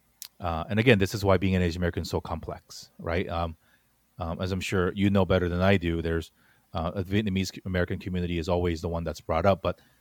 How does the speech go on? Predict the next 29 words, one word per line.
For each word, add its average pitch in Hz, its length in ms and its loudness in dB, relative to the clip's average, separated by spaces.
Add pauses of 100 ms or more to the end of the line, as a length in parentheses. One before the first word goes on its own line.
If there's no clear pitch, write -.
(160)
there's 90 160 -2
staunchly 92 480 0
Republican 87 720 -4
older 90 300 -2
Vietnamese 85 560 -8 (500)
American 87 340 -2
folks. - 440 0 (580)
Um, 82 520 0 (720)
and 92 240 0 (520)
it's 110 140 -6
hard. 87 440 4 (640)
It's, 98 160 -2
it's 110 180 0
hard 117 260 6
because 98 300 0
we 92 80 0
feel 101 240 0
like 92 160 2
we're 95 80 0
make-, 90 240 0
we've 90 200 -4
made 95 220 2
so - 120 -2
much 87 180 -4
progress 87 520 0 (680)
collectively 101 560 0
trying 90 240 -2
to 87 80 -2
go 90 320 2